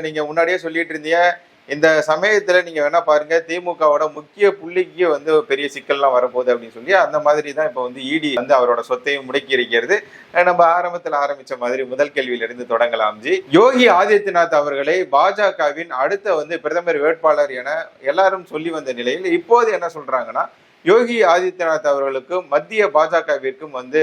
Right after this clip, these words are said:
மோதல் போக்கு இருக்கிறது, அவர் பாஜகவில் நீடிப்பாரானே தெரியல அப்படின்ற மாதிரி எல்லாம் பேச்சுவார்த்தை போகிறது. உண்மை என்ன ஜி? அங்க நடந்துட்டு இருக்கிறது என்ன ஜி?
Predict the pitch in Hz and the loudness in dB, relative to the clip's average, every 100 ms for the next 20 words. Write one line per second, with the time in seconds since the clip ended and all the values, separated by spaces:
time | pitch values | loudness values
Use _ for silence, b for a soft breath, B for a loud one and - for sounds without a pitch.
0 | 143 147 185 175 147 143 123 120 120 113 | 2 2 2 0 -6 -12 -8 -8 -6 -8
1 | 113 123 - b b 147 180 156 165 185 | -4 -4 -4 b b 2 2 4 2 4
2 | 196 175 165 147 151 170 165 156 143 143 | 2 2 0 -4 -4 -6 -4 0 2 2
3 | 143 143 131 131 131 120 123 120 117 117 | -2 -6 -8 -4 -4 -4 -6 -6 -4 -4
4 | 117 131 127 135 135 123 120 107 127 120 | -2 -4 -2 -2 2 2 0 -4 -4 -2
5 | 127 202 185 240 247 202 170 160 175 147 | 2 4 4 2 0 0 -2 -2 -4 -4
6 | 135 143 139 127 117 104 104 98 - | -6 -6 -10 -14 -18 -18 -20 -20 -20